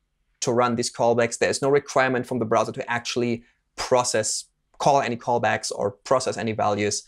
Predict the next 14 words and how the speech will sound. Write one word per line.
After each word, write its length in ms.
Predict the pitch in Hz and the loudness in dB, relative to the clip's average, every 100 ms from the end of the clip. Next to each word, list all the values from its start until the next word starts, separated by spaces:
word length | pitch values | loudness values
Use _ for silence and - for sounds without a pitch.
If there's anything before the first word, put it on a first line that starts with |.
| _ _ _ - | _ _ _ -2
Um, 380 | 110 107 113 - _ - | 0 0 -2 -6 _ 0
that's 100 | 175 | 4
what 80 | 220 | 4
I 20 | |
mean. 160 | 220 180 | 4 2
Like, 140 | 135 | 0
this 140 | 127 | -4
entire 340 | 123 - 165 185 170 | -6 -4 0 0 0
A 120 | 151 | -4
P 140 | 147 | -2
I 180 | 139 135 | 0 2
is 280 | 113 113 - | 0 -6 -8
very 340 | 113 127 170 | 0 2 2
much 480 | 160 147 147 - | 0 -2 -4 -10